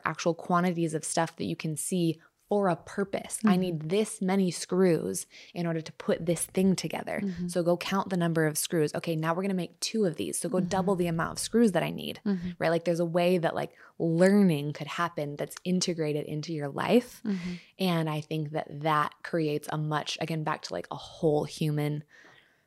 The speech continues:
Speaker 1: thing,
Speaker 2: Mm-hmm.
Speaker 1: utilizing the whole part of your brain. And then also the thing that you're making is useful for something. And also you're making it with someone else. So your social skills are building as you guys work on a project together. You know, like,
Speaker 2: Mm-hmm.
Speaker 1: th-, these are the ways that, like, cements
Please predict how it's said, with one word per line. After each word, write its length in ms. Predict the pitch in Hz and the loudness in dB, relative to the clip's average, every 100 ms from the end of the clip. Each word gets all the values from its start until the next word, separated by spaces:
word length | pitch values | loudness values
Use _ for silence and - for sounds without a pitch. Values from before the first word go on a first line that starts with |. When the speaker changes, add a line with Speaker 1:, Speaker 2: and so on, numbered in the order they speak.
| _ _ | _ _
Speaker 1:
thing, 360 | 175 156 196 233 - | 4 6 6 4 2
Speaker 2:
Mm-hmm. 220 | 196 175 175 | -2 -2 -4
Speaker 1:
utilizing 560 | 170 165 160 160 160 170 | -2 -2 0 -2 -2 -2
the 60 | 160 | 0
whole 200 | 170 160 | 2 2
part 280 | - 156 | 2 -2
of 80 | 147 | 2
your 120 | 160 | 2
brain. 300 | 156 156 156 | 2 0 0
And 100 | 165 | 0
then 60 | 170 | 0
also 220 | 170 185 | 0 0
the 100 | 170 | -2
thing 220 | 165 190 | 0 0
that 100 | 190 | 2
you're 140 | - 156 | -2 -2
making 480 | 170 208 156 156 165 - - | 2 2 0 -2 -4 -8 0
is 160 | 175 | 0
useful 400 | 160 247 - 160 | 2 0 -2 -8
for 160 | 156 - | -6 -4
something. 460 | - 147 147 147 | -2 -4 -2 -4
And 80 | - | -4
also 180 | 170 - | -6 -4
you're 80 | 175 | -2
making 300 | 170 - 180 | -2 0 -2
it 100 | - | 0
with 160 | 185 | 0
someone 300 | 190 180 170 | 0 -2 -4
else. 260 | 180 185 - | 0 -2 -2
So 60 | 165 | -6
your 100 | 160 | -8
social 360 | - 196 202 | -2 0 0
skills 280 | 185 180 165 | 0 -2 0
are 80 | 151 | -2
building 400 | - 190 185 160 | 2 2 2 0
as 140 | 156 | -4
you 60 | 165 | -4
guys 120 | 156 | -4
work 320 | 151 170 190 | 0 0 0
on 120 | 160 | -2
a 40 | 160 | -4
project 640 | - 175 185 165 - - | -2 2 2 0 -4 -6
together. 320 | - 170 - | -4 -4 -2
You 120 | 175 165 | -2 -2
know, 60 | |
like, 200 | 160 156 | -2 -4
Speaker 2:
Mm-hmm. 320 | - 190 170 175 | -6 -8 -6 -6
Speaker 1:
th-, 180 | 170 175 | 2 2
these 260 | 160 196 190 | 6 6 8
are 100 | 175 | 6
the 80 | 165 | 4
ways 280 | 160 156 147 | 2 -2 -2
that, 160 | - | -6
like, 320 | - - - - _ - _ - - _ _ _ _ | -4 -8 -10 -20 _ -20 _ -20 -20 _ _ _ _
cements 880 | - - 170 160 160 147 - - - | -4 2 6 8 6 4 2 -4 -4